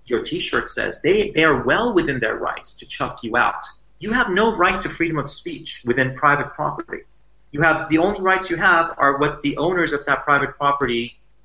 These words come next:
uh, allow you to have. So the real question we have to ask ourselves is, what kind of future are we building where all of our new everyday things are shopping malls and not parks? Where,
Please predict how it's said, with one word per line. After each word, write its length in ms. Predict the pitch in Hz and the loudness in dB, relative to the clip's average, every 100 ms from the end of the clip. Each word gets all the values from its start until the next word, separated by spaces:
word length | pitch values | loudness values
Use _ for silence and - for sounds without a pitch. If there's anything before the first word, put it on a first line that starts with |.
| _ - | _ -2
uh, 200 | 127 113 | 0 0
allow 520 | 131 117 139 170 127 | 2 4 4 4 2
you 180 | 104 90 - _ | -6 -12 -18 _
to 100 | - | -18
have. 320 | - - - - _ _ - | -14 -14 -16 -20 _ _ -20
So 180 | - 147 | -2 0
the 100 | 139 | 2
real 260 | 156 233 233 | 2 0 2
question 300 | 214 208 156 | -2 0 0
we 60 | |
have 120 | 143 139 | 0 2
to 100 | 139 | 2
ask 240 | 151 - | 2 2
ourselves 400 | 120 - 117 110 | 0 0 0 -2
is, 120 | 110 | -2
what 200 | 151 185 - | -2 -2 0
kind 160 | 208 | 0
of 100 | - | -2
future 400 | - 214 220 165 | -6 -8 -6 0
are 160 | 131 120 | 2 2
we 120 | 117 | -2
building 480 | - 190 214 95 - - - | -2 -2 0 -2 -4 -8 -18
where 240 | - 131 151 | -2 0 4
all 260 | 202 254 247 | 6 6 4
of 100 | 156 | 4
our 240 | 143 131 | 2 2
new 180 | 135 135 | 0 0
everyday 500 | 135 135 123 113 107 | 0 0 0 0 -2
things 840 | - - 254 202 98 - - - _ _ _ _ - | -6 -4 -4 -4 -10 -16 -18 -18 _ _ _ _ 0
are 360 | 143 135 127 | 4 6 4
shopping 480 | - - 147 143 117 | 2 2 2 -2 -6
malls 420 | 104 104 - - 120 | -8 -10 -10 -12 -8
and 120 | 113 | -6
not 280 | 107 110 - - | -6 -8 -12 -10
parks? 640 | - - - - - - _ _ _ | -10 -10 -12 -8 -10 -12 _ _ _
Where, 640 | 123 135 135 131 127 - | 2 4 4 4 2 -6